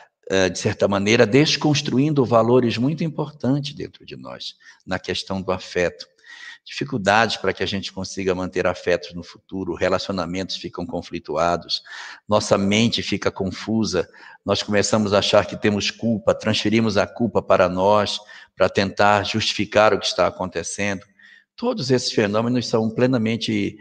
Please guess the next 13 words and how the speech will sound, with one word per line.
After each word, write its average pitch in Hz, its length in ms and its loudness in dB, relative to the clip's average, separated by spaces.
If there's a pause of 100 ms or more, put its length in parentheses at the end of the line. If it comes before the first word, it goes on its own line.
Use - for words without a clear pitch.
(120)
esperados 101 800 4
em 98 120 -2
situações - 640 -4
como 95 300 -6
essa. 78 400 -8 (920)
Então, 117 600 0 (360)
é, 90 380 -4
na 107 240 -2
hora 139 260 -4
que - 120 -4
a 95 40 -2
gente 95 380 -6
atravessa 85 800 -6